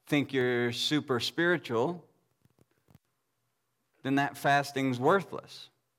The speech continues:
But if you fast in a way that's wholly devoted unto the Lord,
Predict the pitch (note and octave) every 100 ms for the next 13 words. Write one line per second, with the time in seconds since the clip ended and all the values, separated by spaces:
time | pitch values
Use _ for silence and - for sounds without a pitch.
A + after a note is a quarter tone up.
0 | _ _ _ _ _ _ _ _ _ C3
1 | C3 D3 C#3+ - C#3+ D#3 D#3 D3 C3+ B2
2 | C3 C3 C3+ C3 - C3+ C#3 C3+ A#2+ G#2+
3 | B2+ C#3 C3 A2 B2 B2+ B2 A2+ B2 F#3
4 | B2 D#3